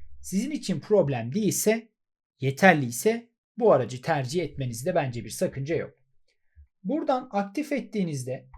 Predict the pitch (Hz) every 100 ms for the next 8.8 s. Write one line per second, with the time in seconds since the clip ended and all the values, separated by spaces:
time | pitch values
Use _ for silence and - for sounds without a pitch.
0 | - - - 202 196 185 220 202 196 202
1 | 196 196 190 196 185 190 180 170 156 131
2 | 165 180 190 196 196 196 180 196 196 202
3 | 208 - _ - - - _ - 254 214
4 | 190 226 - 196 160 147 131 196 214 -
5 | - - - - 202 139 117 113 - -
6 | 165 185 196 185 190 190 - _ _ _
7 | _ _ _ 254 302 294 226 196 247 294
8 | 294 - 233 196 147 131 135